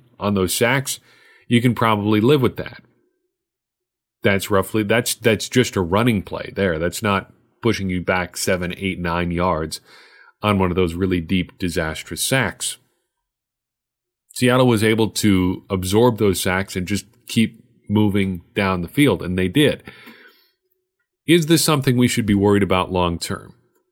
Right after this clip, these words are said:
I think in the grand scheme of things, I would prefer the forty-niners or whoever else the Packers may play this season.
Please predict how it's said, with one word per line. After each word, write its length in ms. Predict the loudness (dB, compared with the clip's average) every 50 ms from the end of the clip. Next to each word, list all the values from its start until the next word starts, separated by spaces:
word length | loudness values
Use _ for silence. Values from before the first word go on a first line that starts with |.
| _ _ _ _ _ _ _ _ _
I 120 | -4 -4 -2
think 200 | 0 0 0 0
in 120 | 0 0
the 60 | 0 -2
grand 560 | -2 -4 -4 -2 0 2 2 2 0 0 -2
scheme 340 | -4 -4 -2 0 0 2 0
of 120 | 0 -2
things, 280 | -2 -4 -4 -2 -2 -2
I 80 | 0
would 300 | 0 0 0 -2 -4 -6
prefer 880 | -8 -6 -6 -6 -8 -8 -4 0 2 4 6 6 6 6 4 2 0 -4 _ _ _ _ _ _ _ _
the 80 | -8 -6
forty-niners 680 | -2 0 0 2 2 2 2 2 2 2 2 0 0 0
or 80 | -2 -2
whoever 400 | 0 2 2 2 2 2 2 2
else 160 | 2 0 -2
the 100 | -4 -6
Packers 380 | -4 -4 -4 -4 -4 -6 -6
may 120 | -4 -4 -4
play 240 | -4 -2 -2 -2 0
this 160 | 0 -2 -2
season. 380 | -4 -4 -4 -2 -2 -4 -4